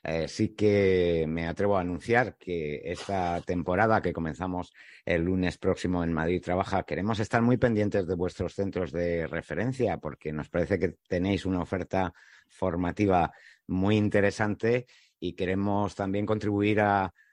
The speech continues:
a difundirla y sobre todo a que conozcan los oyentes, eh, profesiones que se derivan de esos cursos que, que ya estáis preparando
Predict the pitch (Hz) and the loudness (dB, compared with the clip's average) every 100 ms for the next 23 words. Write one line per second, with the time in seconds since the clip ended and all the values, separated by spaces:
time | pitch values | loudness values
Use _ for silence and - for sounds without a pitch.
0 | - 92 90 - 92 90 92 120 127 101 | -8 -4 -4 -6 -4 -2 0 2 2 0
1 | 87 78 95 107 117 - 101 - 110 107 | -6 -4 -2 0 0 -2 -6 -4 -4 -2
2 | 104 104 98 - - _ _ - 101 101 | 0 0 -2 -10 -20 _ _ -2 0 2
3 | 107 107 123 131 - - 107 101 101 - | 0 2 2 2 -6 -8 -4 -4 -8 -8
4 | 113 117 101 - 107 131 135 117 107 95 | -4 -2 0 2 2 2 2 0 0 0
5 | 95 104 110 127 143 - _ _ _ 92 | 0 0 0 0 -6 -12 _ _ _ -4
6 | 101 92 85 90 104 104 - - 113 123 | 0 0 -2 -2 -2 -2 -4 -4 -2 0
7 | 113 - 104 98 90 85 - 90 87 98 | -2 -2 -2 -2 -2 -4 -4 -4 -4 -2
8 | 117 120 107 101 101 107 104 98 92 | 0 -2 -2 -2 2 2 2 2 0